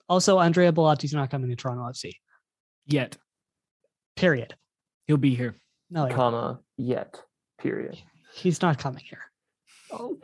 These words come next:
Speaker 1: he's not coming here from what I know. Shall we wrap this wonderful, wonderful episode? That is probably an hour and f-,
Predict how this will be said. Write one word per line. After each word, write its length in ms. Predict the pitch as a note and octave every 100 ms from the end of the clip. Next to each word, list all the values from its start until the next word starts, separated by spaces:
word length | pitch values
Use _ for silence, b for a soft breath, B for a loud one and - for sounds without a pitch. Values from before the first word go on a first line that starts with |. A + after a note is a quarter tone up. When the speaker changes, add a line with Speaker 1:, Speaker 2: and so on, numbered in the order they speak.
| _ -
Speaker 1:
he's 360 | G3 F3+ D#3+ D3+
not 160 | C#3
coming 240 | - B2+ A#2
here 140 | A#2+
from 180 | - B2
what 120 | B2
I 80 | A#2
know. 160 | - - B B B B B _ _ _ _ _ _ _ _ -
Shall 280 | - A3 A#3
we 80 |
wrap 340 | A3 A3 A#3 -
this 380 | A3 G#3 - - _ _ _ -
wonderful, 420 | G#3+ G#3+ G#3+ A3
wonderful 420 | G3+ G3+ G3+ G#3
episode? 520 | F#3+ F#3+ G3 G3+ G#3 G#3
That 180 | F3+ E3+
is 100 | -
probably 680 | F3 F3 F3 F3+ F3 F3
an 120 | F3
hour 380 | E3+ F3 F#3 F#3
and 760 | F#3 F#3 F#3+ F#3+ F#3+ F#3+ F#3+ F#3
f-, 500 | - - - -